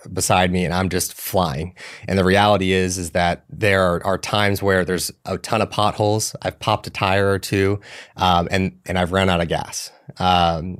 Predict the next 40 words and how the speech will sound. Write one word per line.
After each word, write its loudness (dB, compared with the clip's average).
and 2
I 0
think -2
that 0
I 4
want 0
to -6
hide -2
all 0
of -6
that. -4
I -2
want 0
that 0
to -2
all 2
be -2
behind -2
the 0
scenes -2
and -4
for -2
the 2
public 2
view 0
to -8
be -2
something -2
that 0
has, -2
it's -6
just -4
shiny 2
and 0
pretty 2
and 0
all 4
those -2
different -8
things. -10